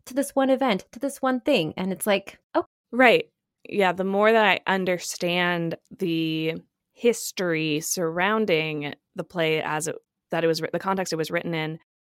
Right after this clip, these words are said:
Speaker 2: the more I'm like, "Ooh, that's actually what it applies to today."
Speaker 1: Mm.
Speaker 2: Like, it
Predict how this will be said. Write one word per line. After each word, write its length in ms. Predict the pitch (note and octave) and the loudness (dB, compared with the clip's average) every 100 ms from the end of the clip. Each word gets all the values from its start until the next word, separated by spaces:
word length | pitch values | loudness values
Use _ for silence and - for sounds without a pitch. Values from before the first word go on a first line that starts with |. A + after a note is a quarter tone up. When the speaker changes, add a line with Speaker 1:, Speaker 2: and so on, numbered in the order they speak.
| _ _ - | _ _ -6
Speaker 2:
the 140 | F#3 | -2
more 420 | F3+ F#3 G#3+ A3 | -2 0 2 4
I'm 100 | F#3+ | 4
like, 220 | F#3 E3+ - B3+ | 2 -2 -4 -2
"Ooh, 320 | C4+ F#3+ D3+ - | 4 4 2 2
that's 320 | G3+ C4+ - - | 2 2 0 0
actually 380 | G3+ - G#3+ F3+ | 0 -2 -6 -2
what 100 | E3 | -2
it 100 | D#3 | -2
applies 460 | D#3 D#3+ D#3 D3+ | -6 -8 -6 -6
to 180 | - D3+ | -6 -8
today." 800 | - - - F3 D#3+ C3 B2 D#3 _ F3+ | -8 -12 -4 -2 0 -2 -4 -8 _ -8
Speaker 1:
Mm. 280 | F3+ E3 - _ _ _ _ | -6 -6 -10 _ _ _ _
Speaker 2:
Like, 120 | G3 G3 | 2 4
it 140 | - | 2